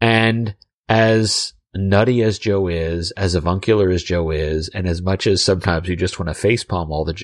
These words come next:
all the stuff about Joe, there is an auth-, there is an authenticity about Joe Biden that makes it much more difficult for Donald Trump to define him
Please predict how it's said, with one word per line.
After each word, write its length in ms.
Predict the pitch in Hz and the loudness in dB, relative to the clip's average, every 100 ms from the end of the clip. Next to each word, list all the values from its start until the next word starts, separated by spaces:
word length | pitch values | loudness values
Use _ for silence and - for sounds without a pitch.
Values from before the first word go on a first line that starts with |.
| - | -4
all 160 | 90 | -2
the 100 | 85 | -2
stuff 220 | 82 90 82 | -2 -2 -2
about 160 | 80 | -6
Joe, 400 | - 98 87 71 - - - - _ _ - | -4 -2 -2 -4 -12 -20 -20 -20 _ _ 2
there 200 | 123 139 | 6 6
is 160 | 139 | 4
an 80 | 139 | 2
auth-, 220 | 127 117 - - - | 2 0 -4 -20 -2
there 220 | 123 123 | 2 4
is 120 | 123 | 2
an 100 | 127 - | 0 0
authenticity 840 | 101 - 113 - 110 - 92 90 | -2 0 -2 0 0 0 0 -2
about 260 | 80 87 | -2 -4
Joe 220 | - 90 85 | -2 -2 -2
Biden 540 | 85 85 78 76 73 - - _ | -2 -2 -4 -8 -14 -16 -20 _
that 160 | 98 95 | -10 -4
makes 280 | 98 95 - | -2 0 -2
it 140 | 92 | -2
much 400 | 92 87 104 - | -4 -2 -2 0
more 160 | 123 110 | 0 0
difficult 580 | 85 92 107 - 87 82 | 2 0 0 -2 -2 -2
for 160 | - | -4
Donald 360 | 80 85 85 82 | -2 -2 -2 -4
Trump 240 | - 82 | -6 -6
to 80 | 90 | -6
define 440 | 80 - 85 82 80 | -6 -4 -4 -2 -4
him 440 | 87 85 67 71 | -4 -4 -6 -12